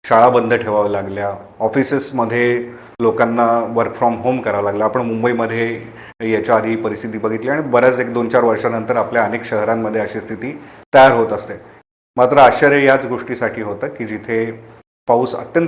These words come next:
कमी असतो अशा वाळवंटी प्रदेशामध्ये महापूरासारखी स्थिती तयार होणं आणि त्याच्यामुळे संपूर्ण एक,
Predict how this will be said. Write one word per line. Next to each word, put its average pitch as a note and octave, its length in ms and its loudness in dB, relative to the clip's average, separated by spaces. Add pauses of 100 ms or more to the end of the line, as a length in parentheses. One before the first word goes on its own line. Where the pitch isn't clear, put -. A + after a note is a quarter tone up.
(140)
कमी A#2+ 200 2
असतो A#2 460 -4 (240)
अशा A#2 180 -4
वाळवंटी A#2 420 2
प्रदेशामध्ये A2 920 -4 (760)
महापूरासारखी C#3 960 4
स्थिती A#2+ 380 -8
तयार A2 300 2
होणं G#2+ 280 -6
आणि A2 180 -6
त्याच्यामुळे A#2 760 -2
संपूर्ण A#2 520 -6
एक, A#2 140 -4